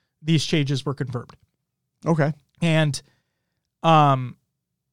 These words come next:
Speaker 1: they talked about how, or I think it was I forgot it wa-, if it was Form, well, no, I think it was Scump, who was talking about how he fears that, or he thinks that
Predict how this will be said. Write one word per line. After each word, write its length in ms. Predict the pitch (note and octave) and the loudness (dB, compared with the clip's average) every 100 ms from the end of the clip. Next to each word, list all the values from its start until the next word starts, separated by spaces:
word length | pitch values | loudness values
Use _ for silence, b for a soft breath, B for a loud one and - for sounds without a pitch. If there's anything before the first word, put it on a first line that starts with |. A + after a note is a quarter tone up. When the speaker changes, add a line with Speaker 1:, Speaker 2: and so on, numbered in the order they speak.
| _ _ _ _ | _ _ _ _
Speaker 1:
they 180 | D3+ F#3+ | 0 0
talked 300 | G3 F#3+ F3+ | 2 0 0
about 240 | E3 D#3 | 0 0
how, 400 | C#3 C#3+ C3+ C3 - _ _ _ _ _ | 2 0 0 -2 -4 _ _ _ _ _
or 200 | - E3+ | 0 2
I 80 | D#3+ | 2
think 180 | D#3 G3 | 0 0
it 60 | F#3 | 0
was 440 | D3+ C#3+ C3 - - _ _ _ _ _ - | 0 0 -2 -8 -14 _ _ _ _ _ -10
I 40 | |
forgot 240 | D3+ G#3 | -2 2
it 60 | B3 | 4
wa-, 80 | G3 | 2
if 200 | F3 D#3 | 0 -2
it 40 | F3 | -2
was 180 | C#3 - | -2 -4
Form, 360 | - F3+ F#3+ | -4 -2 -2
well, 120 | F#3+ G3+ | 0 0
no, 60 | |
I 80 | C#3+ | 0
think 140 | B3 | -2
it 40 | D4 | -2
was 100 | A3 | -2
Scump, 360 | - E3 - | -2 -6 -6
who 80 | - | -4
was 140 | E3+ - | -4 0
talking 320 | F#3 D#3+ E3+ | 0 0 -2
about 220 | D#3 C#3+ | 0 0
how 380 | C#3+ C#3 C3+ B2+ _ _ _ _ _ _ _ | 2 2 2 -2 _ _ _ _ _ _ _
he 260 | - A#3 C4+ | 0 2 2
fears 680 | - A3+ G3+ F3+ D#3+ - - - | 0 0 2 2 0 -4 -10 -14
that, 400 | D3 D#3 D3 C#3 | -2 2 2 0
or 120 | E3 | -2
he 200 | C#3+ C4 | 2 0
thinks 440 | - G#3+ F#3 - - | 0 -4 -4 -4 -2
that 340 | D#3 C3+ - | 0 0 -2